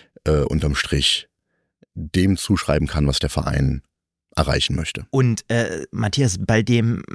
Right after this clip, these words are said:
Speaker 2: ähm, Verein, sind da hauptsächlich Händler Mitglied oder beziehungsweise agieren die im Hintergrund oder gibt's auch natürliche Personen, die da mitmachen? Oder wer kann da mitmachen?
Speaker 1: <laughs> Äh,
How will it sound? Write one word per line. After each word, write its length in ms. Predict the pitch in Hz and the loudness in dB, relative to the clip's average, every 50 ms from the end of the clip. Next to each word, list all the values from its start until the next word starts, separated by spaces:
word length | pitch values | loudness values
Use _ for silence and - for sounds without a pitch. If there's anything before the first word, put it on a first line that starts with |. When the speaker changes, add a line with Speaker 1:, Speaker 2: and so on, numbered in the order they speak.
| - _ | -10 _
Speaker 2:
ähm, 920 | - - 98 95 95 95 92 92 92 90 90 87 87 85 85 85 82 78 - | 0 0 2 4 4 4 4 4 4 4 2 2 2 2 2 2 0 0 -2
Verein, 460 | - - - 95 69 80 151 175 156 107 | -4 -4 -2 0 2 2 2 2 2 2
sind 200 | 78 101 120 - | 2 2 2 2
da 160 | 120 92 - | 0 0 0
hauptsächlich 560 | 123 - - - - 120 - - 98 - - - - - - - - | 0 -2 0 0 -2 0 0 0 0 -2 -4 -6 -14 -20 -20 -16 -6
Händler 420 | - - 202 220 - - 170 - | 0 2 2 2 2 2 0 2
Mitglied 540 | 170 180 190 - - - 196 196 220 - - | 2 0 0 -2 -4 -2 0 0 0 0 -2
oder 680 | - 151 151 151 143 147 143 143 139 139 143 139 135 | 0 2 2 2 2 2 2 2 2 2 2 0 0
beziehungsweise 800 | 123 - - - - - 120 127 131 123 - - 120 117 98 - | -2 -2 -4 -4 -2 0 2 2 2 2 2 2 2 2 2 0
agieren 320 | - 98 - - 120 127 127 | -2 -4 0 2 2 2 2
die 120 | - 107 | 2 2
im 100 | 98 92 | 2 2
Hintergrund 540 | 90 120 156 131 92 - - 180 180 180 - | 4 2 2 2 0 0 0 2 2 2 2
oder 160 | - 123 131 | 2 2 2
gibt's 240 | - - - - - | 2 0 -2 0 0
auch 160 | - 107 107 | 0 2 2
natürliche 500 | 123 113 - - - 156 151 147 135 - | 2 0 2 2 2 2 2 2 2 0
Personen, 640 | - - 123 123 104 101 101 104 104 92 87 78 82 - - - - - - | 2 2 2 2 4 4 2 4 4 2 2 0 -2 -6 -12 -14 -12 -6 -4
die 80 | 98 80 | 0 2
da 100 | 85 87 | 2 2
mitmachen? 560 | 87 85 - - 85 82 78 - 85 73 73 - _ _ - | 2 2 0 0 0 0 0 0 -2 -4 -4 -6 _ _ -2
Oder 200 | - 95 87 85 | 0 0 2 2
wer 160 | 95 90 87 | 2 2 2
kann 260 | - - - 185 208 | 0 0 0 0 0
da 120 | 190 - 87 | 0 0 0
mitmachen? 460 | 92 90 - - 90 82 - 82 78 - | 0 0 0 0 -2 0 0 0 2 2
Speaker 1:
<laughs> 60 | - - - 110 - _ - - - - - - _ - - - - - - - 214 208 196 160 - - | 2 4 2 0 0 _ -4 -4 -4 -6 -10 -10 _ -12 -16 -16 -14 -10 -8 -6 -6 -6 -6 -8 -6 -2
Äh, 580 | - 90 92 90 90 92 95 92 98 101 101 | 0 2 2 2 2 2 2 0 0 -2 -2